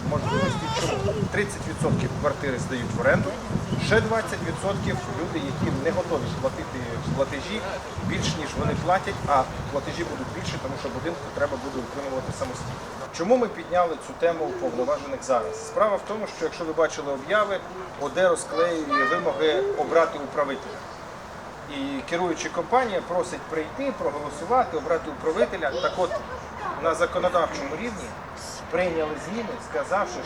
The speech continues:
що через два місяці після закінчення війни, ми не знаємо, коли закінчиться, а хочемо, щоб вона закінчилась швидше, кожен будинок має собі обрати офіційно управителя. Тобто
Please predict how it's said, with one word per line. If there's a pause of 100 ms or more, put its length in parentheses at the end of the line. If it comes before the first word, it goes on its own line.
що (160)
через
два
місяці (120)
після
закінчення
війни, (640)
ми
не
знаємо,
коли
закінчиться,
а
хочемо,
щоб
вона
закінчилась
швидше, (880)
кожен
будинок (160)
має
собі
обрати
офіційно
управителя.
Тобто